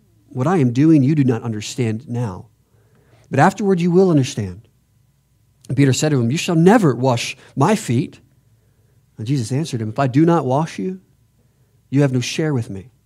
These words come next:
Simon Peter, Peter said to him, "Lord, not only my feet also, but my hands and head." And Jesus said to him, "The one who has bathed does not need to wash except for his feet, but is completely clean. And you are clean, but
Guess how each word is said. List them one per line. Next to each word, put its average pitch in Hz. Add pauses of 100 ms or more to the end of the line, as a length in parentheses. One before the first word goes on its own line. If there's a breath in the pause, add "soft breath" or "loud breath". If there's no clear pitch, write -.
(1300)
Simon 101
Peter, 117 (200)
Peter 131
said 156
to 151
him, 151
"Lord, 185
not 190
only 196
my 196
feet 190
also, 214
but 190
my 190
hands 196
and 165
head." 208 (1040 soft breath)
And 123
Jesus 160
said 190
to 180
him, 175
"The 165
one 180
who 196
has 165
bathed 165
does 156
not 175
need 202
to 165
wash 113
except 214
for 127
his 117
feet, 113
but 160
is 196
completely 185 (320 soft breath)
clean. 214 (960)
And 120
you 175
are 202
clean, 127
but 123